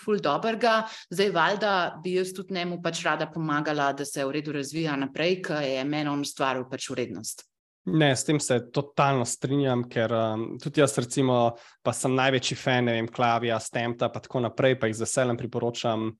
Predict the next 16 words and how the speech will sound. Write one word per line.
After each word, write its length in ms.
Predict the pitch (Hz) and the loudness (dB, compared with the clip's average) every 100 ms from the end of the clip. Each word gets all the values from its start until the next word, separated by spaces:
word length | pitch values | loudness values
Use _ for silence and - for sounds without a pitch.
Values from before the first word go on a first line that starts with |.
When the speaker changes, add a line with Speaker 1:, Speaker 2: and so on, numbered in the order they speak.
| _ _ | _ _
Speaker 2:
naprej, 400 | - 117 180 185 151 | -6 0 4 6 4
ampak, 260 | 127 123 - | 2 -2 0
eh, 160 | 131 123 120 117 | 4 4 2 0
kljub 180 | 156 127 | -4 -2
temu 260 | 143 143 135 | 0 2 0
so, 220 | - 131 | -2 -2
imajo 400 | 123 120 123 120 - | 0 2 2 0 -6
program, 500 | - 117 123 120 139 | -2 -2 0 0 0
affiliate 460 | 135 - 143 131 123 | -4 -2 0 0 -2
programe, 480 | 127 117 120 123 120 | -4 -2 0 0 -2
preko 340 | 120 117 117 - _ _ | -4 -4 -6 -8 _ _
katerih 440 | 113 - 131 123 - | -4 2 4 4 0
v 80 | |
bistvu 260 | 120 120 117 | -2 -2 -4
plačujejo 460 | 120 113 - 123 113 | -4 -2 2 4 4
nagrade 480 | 113 120 113 113 113 | 2 0 2 2 0